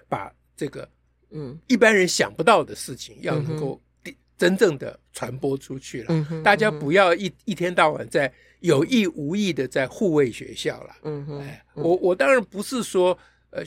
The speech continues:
Speaker 1: 这是学校责任，所以学校办不好，我们把，把，把校长记过，把老师，
Speaker 2: 嗯哼，嗯。
Speaker 1: 呃，开除。我当然不是这个意思。
Speaker 2: 嗯哼。
Speaker 1: 所以这就涉及到最根本的问题，前面已经讲过了。
Speaker 2: 嗯哼。
Speaker 1: 就是说，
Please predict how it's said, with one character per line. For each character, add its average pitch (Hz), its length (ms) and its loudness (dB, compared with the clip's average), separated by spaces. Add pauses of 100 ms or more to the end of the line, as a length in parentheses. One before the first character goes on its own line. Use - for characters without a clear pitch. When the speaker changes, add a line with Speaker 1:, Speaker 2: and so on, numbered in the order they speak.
(140)
Speaker 1:
这 247 140 4
是 240 80 2
学 214 120 4
校 214 160 8
责 151 200 2
任， 151 200 4
所 240 140 6
以 226 40 8
学 196 100 4
校 247 100 6
办 240 180 6
不 196 80 0
好， 180 100 2
我 160 40 0
们 165 80 -2
把， 143 260 2 (220)
把， 151 160 2
把 160 180 -2
校 190 220 4
长 143 180 2
记 185 160 -8
过， 160 320 4
把 165 120 0
老 143 180 0
师， 170 320 2 (180)
Speaker 2:
嗯 147 300 -2
哼， - 0 -
嗯。 160 80 -2 (140)
Speaker 1:
呃， 151 40 -6
开 185 220 2
除。 135 320 -4
我 160 140 0
当 240 120 4
然 262 120 4
不 226 80 -2
是 208 80 -6
这 233 100 2
个 196 100 4
意 165 160 -2
思。 - 200 -16
Speaker 2:
嗯 151 160 -6
哼。 160 100 -10
Speaker 1:
所 240 100 2
以 247 40 2
这 285 160 4
就 220 120 2
涉 214 240 4
及 143 140 0
到 151 140 4
最 196 220 4
根 262 340 4
本 135 160 -10
的 120 80 -12
问 151 200 -6
题， 135 140 -12
前 143 200 -10
面 175 120 -2
已 143 80 -8
经 139 180 -8
讲 - 160 -10 (140)
过 151 220 -6
了。 156 80 -8
Speaker 2:
嗯 143 80 -16
哼。 147 240 -16 (200)
Speaker 1:
就 202 160 -8
是 190 60 -20
说， 185 180 -4